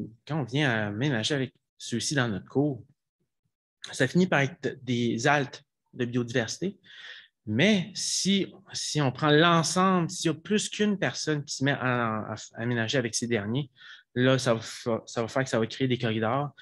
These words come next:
Ça peut être vraiment intéressant pour les petits animaux, euh, oiseaux, euh, insectes, tout autre. Vous ne verrez pas de chevreuil. On n'est pas dans ce genre de corridor de biodiversité-là. Euh, puis si vous êtes prêt à accepter les autres espèces, euh, indigènes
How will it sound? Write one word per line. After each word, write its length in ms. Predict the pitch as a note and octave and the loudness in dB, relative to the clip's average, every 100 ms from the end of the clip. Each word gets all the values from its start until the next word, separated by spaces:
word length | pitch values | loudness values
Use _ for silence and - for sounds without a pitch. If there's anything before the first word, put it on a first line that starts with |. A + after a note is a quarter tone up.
| - - | -20 -18
Ça 160 | - G#2+ | -8 -2
peut 100 | B2 | 0
être 100 | B2+ | 0
vraiment 220 | A#2+ B2+ | 0 0
intéressant 400 | C3+ A#2+ A2 C#3+ | 2 0 0 -4
pour 120 | A#2+ | -2
les 120 | A2 | -2
petits 600 | G#2+ B2 A2+ - C#3 B2+ | -2 -2 -2 -2 0 2
animaux, 480 | A#2+ A#2 A#2 C3 E3 - - - - - - | 2 2 2 0 -2 -8 -20 -20 -20 -16 -6
euh, 220 | G2+ F#2+ | -4 -4
oiseaux, 880 | F#2 A#2 A#2 A#2+ B2+ C3 C3+ C3+ C3+ B2+ _ | -2 -2 -2 0 0 2 2 0 -6 -18 _
euh, 260 | G#2 G2 F#2 - - | -12 -10 -12 -14 -14
insectes, 500 | G#2 G2+ - B2 B2 - | -10 -8 -2 -2 -2 -16
tout 160 | - | -2
autre. 160 | B2 C3+ | 0 0
Vous 60 | A2 | -2
ne 40 | |
verrez 220 | G#2+ G#2+ | -2 0
pas 100 | A2 | 0
de 60 | C#3 | 2
chevreuil. 460 | - A#2 A2+ C3 C#3+ | 4 2 2 0 0
On 120 | A#2 | -4
n'est 100 | A2 | -4
pas 120 | C3 | 0
dans 100 | B2+ | 2
ce 120 | B2+ | 2
genre 160 | A#2+ B2+ | 0 0
de 140 | A#2 | 0
corridor 400 | A2+ A2+ A2 A#2+ | 0 -2 2 2
de 100 | A#2+ | 2
biodiversité-là. 840 | A#2 B2 A2+ A#2 G#2+ - A2 A#2+ D3+ - - - - - _ - | 0 -2 0 0 0 -2 -2 -2 -2 -8 -20 -20 -20 -20 _ -4
Euh, 180 | A#2 G#2+ | -2 -2
puis 160 | A2 | -2
si 100 | - | -4
vous 120 | B2+ | 2
êtes 100 | B2+ | 2
prêt 160 | B2+ D3 | 4 2
à 40 | C#3+ | 2
accepter 600 | - B2+ - C#3+ D#3 C#3 | 2 0 0 -2 -2 -2
les 220 | A#2 G#2+ | -2 2
autres 180 | B2+ B2+ | 2 2
espèces, 540 | B2 - B2+ B2+ - - | -4 0 0 0 -6 -6
euh, 240 | A2 G#2 G#2 | -4 -4 -4
indigènes 600 | A#2+ A#2 B2 A#2+ C3 | -2 0 0 0 0